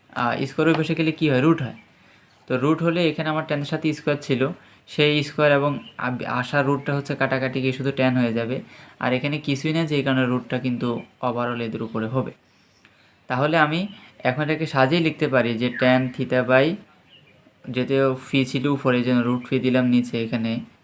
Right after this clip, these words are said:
বাম পাশে, আর ট্যান psi by টু, ওকে, এবং রুট কি তো নিচে আছে, নিচেই রাখলাম, এবং এটাই আমাদেরকে প্রমাণ করতে বলছে। এবং চারের হচ্ছে যে একের, চারের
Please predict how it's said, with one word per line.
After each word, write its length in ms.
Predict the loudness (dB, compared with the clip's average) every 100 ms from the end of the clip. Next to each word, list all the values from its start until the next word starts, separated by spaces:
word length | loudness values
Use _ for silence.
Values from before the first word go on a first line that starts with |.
| _
বাম 180 | -4 -4 -4
পাশে, 280 | -4 -4 -8 -10 -20 -20 -12 -6
আর 80 | -6
ট্যান 180 | 0 0 0
psi 140 | 0 2 2
by 100 | 0 0
টু, 80 | 0 0
ওকে, 220 | 0 -4 -4 -10 _ _ _
এবং 440 | -6 -2 -2 -4 -8 -4
রুট 160 | -4 -2
কি 80 | -2
তো 100 | 0
নিচে 260 | 0 0 -2
আছে, 160 | -6
নিচেই 340 | -6 -6 -4 -6
রাখলাম, 340 | -6 -8 -12 -6
এবং 220 | -4 -2 -2
এটাই 260 | -4 -2 -2
আমাদেরকে 360 | -2 -2 -4
প্রমাণ 340 | -4 0 2 2 0
করতে 220 | -6 -8
বলছে। 360 | -10 -10 -12 -14 -18 _ -18 -18 -20 -20 -20 _ _ -10
এবং 300 | -2 2 2 0 -2
চারের 280 | -2 0 -2
হচ্ছে 200 | -4 -4 -4
যে 80 | -2
একের, 580 | -2 -2 -2 -2 -2 -2 -6 -18 -20 -20 -20 _
চারের 300 | -4 -2 -2